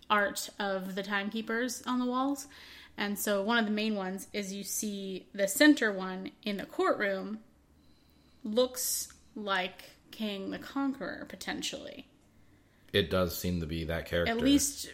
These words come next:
Speaker 1: it looks like him.
Speaker 2: It
Speaker 1: Whether
Speaker 2: could just be a
Speaker 1: could be
Speaker 2: coincidence.
Speaker 1: coincidence, yeah.
Speaker 2: Maybe that's, like, a whole race. Uh, maybe that, that's just what they look like.
Speaker 1: Could be.
Speaker 2: But we do have the casting of Jonathan Majors,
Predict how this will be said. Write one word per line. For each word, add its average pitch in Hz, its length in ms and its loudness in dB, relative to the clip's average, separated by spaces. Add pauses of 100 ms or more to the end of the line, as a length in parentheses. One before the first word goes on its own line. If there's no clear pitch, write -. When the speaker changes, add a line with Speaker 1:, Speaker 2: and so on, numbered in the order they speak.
(180)
Speaker 1:
it 233 200 2
looks 226 320 -2
like 208 240 4
him. 196 180 -2
Speaker 2:
It 196 100 -6
Speaker 1:
Whether 226 280 10
Speaker 2:
could 143 160 12
just 127 160 10
be 117 100 10
a 110 60 8
Speaker 1:
could - 100 6
be - 60 10
Speaker 2:
coincidence. 92 560 6
Speaker 1:
coincidence, - 20 0 (340)
yeah. 101 60 0
Speaker 2:
Maybe 107 160 6
that's, 110 160 10
like, 107 120 2
a 101 40 4
whole 98 200 4
race. 90 360 2
Uh, 85 260 2
maybe 90 140 2
that, 90 220 2
that's 87 240 4
just - 200 -4
what 87 140 0
they 80 120 -2
look 90 200 -2
like. - 380 -6 (260)
Speaker 1:
Could 285 200 8
be. 214 220 -4 (400)
Speaker 2:
But 95 300 6
we 101 120 0
do 110 180 2
have 123 180 4
the 107 60 0
casting 101 500 2
of 87 120 0
Jonathan 92 460 2
Majors, 85 680 0